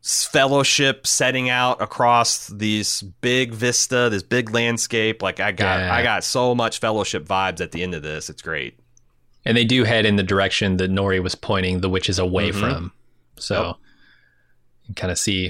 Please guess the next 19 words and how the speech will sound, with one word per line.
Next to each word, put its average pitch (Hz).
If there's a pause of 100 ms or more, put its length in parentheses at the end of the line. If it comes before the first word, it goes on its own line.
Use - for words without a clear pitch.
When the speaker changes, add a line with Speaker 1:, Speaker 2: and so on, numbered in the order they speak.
(140)
Speaker 2:
what 110
her 95
intent 95
was. 95 (120)
Uh, 127
the 113
Queen 233
leaves 185
Middle-earth. 110 (520)
Bronwyn 135
says 127
they're 113
ready 120
to 120
travel 117
to 117
their 104
new 107
settlement. 123